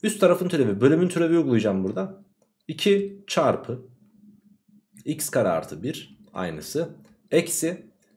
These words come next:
iki x çarpı bu sefer alttakinin türevi iki x. Ve bölü diyoruz.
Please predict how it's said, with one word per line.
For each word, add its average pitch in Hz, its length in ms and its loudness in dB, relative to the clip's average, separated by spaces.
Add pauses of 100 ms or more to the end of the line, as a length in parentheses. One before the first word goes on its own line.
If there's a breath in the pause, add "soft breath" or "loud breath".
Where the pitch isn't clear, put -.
(140)
iki 156 220 -4
x - 200 -4
çarpı 135 420 -2
bu - 20 -10
sefer 190 460 -2
alttakinin 147 460 -4
türevi 82 280 -4
iki - 260 -6
x. - 320 -8 (680 soft breath)
Ve 156 320 6
bölü 180 220 4
diyoruz. 98 580 -4